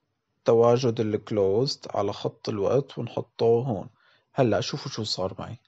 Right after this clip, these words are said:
لما عملنا هالحركة. بكبس على خط ال-، اللي عم يشوف بالتواجد على الوقت، بنشد، شوفوا كل ما أروح منلاقي لاير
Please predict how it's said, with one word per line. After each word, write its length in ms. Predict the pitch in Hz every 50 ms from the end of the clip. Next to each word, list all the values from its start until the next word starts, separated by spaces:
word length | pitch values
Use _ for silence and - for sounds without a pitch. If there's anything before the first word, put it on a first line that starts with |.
| _
لما 240 | - 123 123 113 104
عملنا 480 | 90 92 113 127 139 147 151 156 147 139
هالحركة. 520 | 123 - - - - - - - - - _ _ _ _ _ _ _ _ _ _ _ _ _
بكبس 380 | - 151 - - 151 143 - -
على 180 | 101 110 110 110
خط 340 | - - 123 - - -
ال-، 320 | 120 117 110 104 104 113 - _ _ _ -
اللي 160 | 143 110 98
عم 180 | 78 87 107 110
يشوف 580 | - - - - 127 117 110 - - - - _ _ -
بالتواجد 680 | 117 - - - 110 110 113 110 110 107 107 95 85 69
على 160 | 80 101 110
الوقت، 580 | 113 113 117 107 - 104 117 135 - _ - _ _ _ _ _ _ _ _ _ _ _ _ _ _ _ _ _ _ _ _ _ _ _ _ _ _ _ - - _ _ _ _ _ _ _
بنشد، 600 | - - 110 110 120 - - - 92 90 110 143 - _ _ - - _ _ _ _ _
شوفوا 560 | - - - - 107 107 - - 120 135 147 - _ _ _ _ _ _
كل 120 | - 131
ما 240 | 139 135 127 113 107
أروح 420 | 107 107 107 107 120 143 - - _ _ _ _ _ _ _ _ _ _ _ _ _ -
منلاقي 800 | 135 123 120 117 113 110 120 123 - 113 120 117 120 117 120 123 - _ _ _ _ _ _ _ -
لاير 520 | 120 120 123 135 123 117 113 113 -